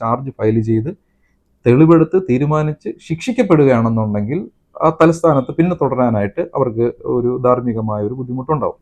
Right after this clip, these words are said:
പക്ഷേ അതൊക്കെ സ്റ്റേജസ് കടന്നു പോകും, ഒരുപാട് സ്റ്റേജ് കടന്നു പോയി ഈ ട്രയൽ ഒക്കെ വരുമ്പോഴത്തേക്കും ഒത്തിരി സമയമെടുക്കും. അതുവരെയും, ആ, അപ്പോഴേക്കും ടെന്യൂർ കഴിയും, ഈ പീരീഡ് കഴിയുമെന്നാണ് എൻ്റെ വിശ്വാസം.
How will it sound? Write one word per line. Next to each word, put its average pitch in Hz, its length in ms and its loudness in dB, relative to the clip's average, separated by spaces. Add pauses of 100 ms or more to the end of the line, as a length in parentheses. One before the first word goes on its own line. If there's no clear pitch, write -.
(160)
പക്ഷേ 117 180 -6 (440)
അതൊക്കെ 113 280 -8 (140)
സ്റ്റേജസ് 175 540 -4
കടന്നു 165 340 -2
പോകും, - 140 -20 (300)
ഒരുപാട് 143 360 -6
സ്റ്റേജ് 160 380 -2
കടന്നു 147 320 -2
പോയി 139 160 -4 (540)
ഈ 131 100 -2 (140)
ട്രയൽ 131 220 6 (200)
ഒക്കെ 160 180 0
വരുമ്പോഴത്തേക്കും 151 540 0
ഒത്തിരി 208 200 -8 (100)
സമയമെടുക്കും. 208 460 0 (240)
അതുവരെയും, 202 460 2 (300)
ആ, 208 40 -4 (260)
അപ്പോഴേക്കും 214 460 -2
ടെന്യൂർ 214 340 4
കഴിയും, 143 300 2
ഈ 135 100 -8
പീരീഡ് 143 300 -6
കഴിയുമെന്നാണ് 143 460 -4
എൻ്റെ 151 180 -10
വിശ്വാസം. - 320 -10